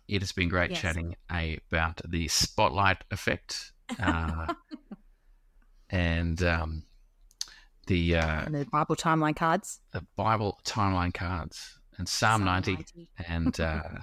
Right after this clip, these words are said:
Speaker 1: the beginning of the gospel.
Speaker 2: Yes.
Speaker 1: So, um, yeah.
Speaker 2: And, um, we are part of the Reach Australia podcast network, Richard. And,
Speaker 1: We
Speaker 2: um,
Speaker 1: are.
Speaker 2: <laughs> I actually recorded a podcast last year, a series of podcasts with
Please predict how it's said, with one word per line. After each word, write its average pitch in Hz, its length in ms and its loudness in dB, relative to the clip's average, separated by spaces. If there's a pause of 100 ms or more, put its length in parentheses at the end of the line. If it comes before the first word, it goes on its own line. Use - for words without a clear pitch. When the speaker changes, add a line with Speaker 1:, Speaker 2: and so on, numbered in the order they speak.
(240)
Speaker 1:
the 85 60 -8
beginning 80 440 -2
of 73 80 -4
the 73 60 -4
gospel. - 380 -10 (460)
Speaker 2:
Yes. 160 240 0
Speaker 1:
So, 82 280 -4
um, 80 200 -8 (420)
yeah. 131 300 -4
Speaker 2:
And, 214 320 8 (120)
um, 214 400 6
we 240 200 6
are 277 60 10
part 214 360 6
of 185 220 0
the 180 140 2
Reach 185 360 0 (140)
Australia 170 800 2 (120)
podcast 190 680 -2
network, - 480 -4
Richard. - 380 -6 (380)
And, 170 480 4
Speaker 1:
We - 60 0
Speaker 2:
um, 170 200 2
Speaker 1:
are. 180 280 -2 (440)
Speaker 2:
<laughs> - 0 -
I 226 480 4 (380)
actually 220 440 6
recorded 208 400 4
a 185 40 4
podcast 175 600 4
last 165 460 2
year, 165 400 2 (460)
a 170 60 -4
series 170 320 4
of 165 100 0
podcasts 156 540 0
with - 280 -6